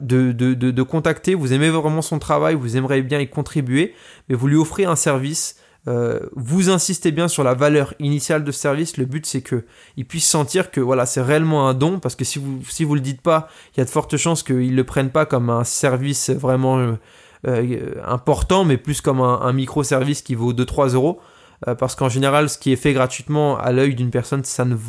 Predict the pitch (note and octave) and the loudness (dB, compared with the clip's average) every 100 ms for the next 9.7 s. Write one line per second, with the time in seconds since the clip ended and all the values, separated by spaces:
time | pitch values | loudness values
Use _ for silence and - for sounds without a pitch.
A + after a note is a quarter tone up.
0 | A2 A2 - B2+ B2+ B2+ A2+ - B2+ B2 | -12 -6 -2 2 4 2 0 -4 -8 -2
1 | B2+ A#2 G#2+ E3 E3 - B2 A#2+ A2+ B2 | -2 0 2 0 0 -4 -2 -2 -2 -4
2 | A#2 A2+ B2 C3 A#2+ C#3 D#3 - - - | -2 0 2 2 2 0 -2 -14 -20 -20
3 | - - C3+ C#3+ - - - C3+ C3 F#3 | -20 -6 -2 -2 -6 -20 -6 -2 0 2
4 | F3+ E3 D#3+ G3 F#3 E3 D3 D3+ D3+ D3+ | 0 -2 -2 -2 0 0 2 2 2 0
5 | - F#3+ F#3 D3+ - F3 F3+ C3+ C#3+ C#3 | -2 -2 0 -2 0 0 0 0 -2 0
6 | D#3+ F3 - _ _ - B2 A#2+ B2 B2+ | 0 -2 -8 _ _ -4 0 2 2 0
7 | A#2+ D3+ E3+ D#3+ C3+ - C3 B2 C3+ C3+ | 2 2 4 2 -2 -4 -4 -2 0 2
8 | C3 B2+ B2+ A#2+ D#3+ E3 _ _ _ - | 2 0 -2 -4 -4 -4 _ _ _ -10
9 | C3 C3+ C3 A2 - C3 | -6 -4 -2 -4 -4 -8